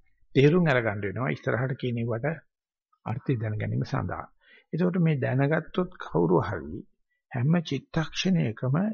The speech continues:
එක්ක සංසාරේ එක්ක නිවන තියෙනවා. මෙවැනි ක්ෂණයක් ඇති අපේ ජීවිතයේ අපි කොයි වෙලාවේද තහවුරු කරගන්නේ දැන් නම් මේ චිත්තක්ෂණය යන්නේ නිවනට,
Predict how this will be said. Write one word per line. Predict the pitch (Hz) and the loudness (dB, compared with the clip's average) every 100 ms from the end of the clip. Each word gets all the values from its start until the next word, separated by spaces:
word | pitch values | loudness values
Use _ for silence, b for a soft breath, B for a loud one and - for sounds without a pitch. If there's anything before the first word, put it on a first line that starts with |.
| - | -6
එක්ක | 123 127 - 208 | -8 -8 -4 -2
සංසාරේ | 180 175 151 151 147 160 170 | 0 0 0 0 0 2 0
එක්ක | - - | -2 0
නිවන | 151 131 120 110 | 2 4 2 0
තියෙනවා. | 117 123 147 170 - 73 - _ _ _ _ - | -2 0 2 0 -2 -8 -14 _ _ _ _ -6
මෙවැනි | 123 117 135 160 165 175 - - _ _ - | 0 2 4 4 4 2 -2 -8 _ _ -4
ක්ෂණයක් | - 139 170 87 - - | 2 4 4 4 0 -4
ඇති | 160 147 160 | -4 0 -2
අපේ | 143 156 120 | 2 0 0
ජීවිතයේ | 110 131 175 185 - 90 107 185 - _ b b | -2 -2 0 -2 -2 -4 -4 -6 -8 _ b b
අපි | 131 185 180 | -4 -2 -2
කොයි | - 135 147 | 0 2 2
වෙලාවේද | 156 160 170 170 170 185 165 208 202 - | 2 2 2 2 2 0 0 -2 -4 -4
තහවුරු | 131 113 156 220 202 | -4 -2 2 4 4
කරගන්නේ | 143 113 107 98 104 180 339 - - _ - | 2 -2 -4 -4 -4 -4 -6 -12 -20 _ -6
දැන් | 127 127 156 | 0 2 4
නම් | 160 190 196 | 4 4 4
මේ | 165 165 | 4 2
චිත්තක්ෂණය | 143 151 160 151 - 143 131 | 0 -2 -2 -2 -4 -2 -2
යන්නේ | 123 110 | -2 -2
නිවනට, | 107 120 120 92 | -2 -2 -2 -4